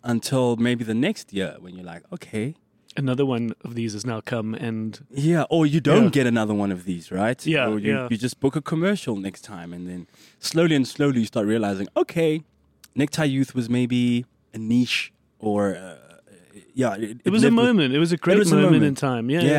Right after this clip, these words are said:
Speaker 1: Yeah.
Speaker 2: yeah.
Speaker 1: But with the wife, bro, the big difference is that I can't walk around anymore.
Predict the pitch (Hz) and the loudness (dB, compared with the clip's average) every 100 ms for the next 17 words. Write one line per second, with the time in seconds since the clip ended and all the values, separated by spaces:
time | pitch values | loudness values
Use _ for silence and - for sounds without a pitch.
0 | 135 156 120 - - _ - 147 143 143 | 2 0 -4 -10 -20 _ 0 0 2 -2
1 | - 120 127 185 139 101 - 101 107 107 | 0 -2 0 0 0 -4 -8 -4 -2 -2
2 | 113 - 135 135 - 156 147 110 - 104 | -6 -4 -4 -2 -2 -4 -4 -6 -8 -10
3 | 104 95 95 - _ _ _ _ _ _ | -6 -6 -6 -10 _ _ _ _ _ _
4 | - 117 123 117 107 107 - 104 117 113 | -8 -8 -4 -4 0 -2 -2 -2 -2 -2
5 | 95 92 90 80 | -6 -10 -14 -16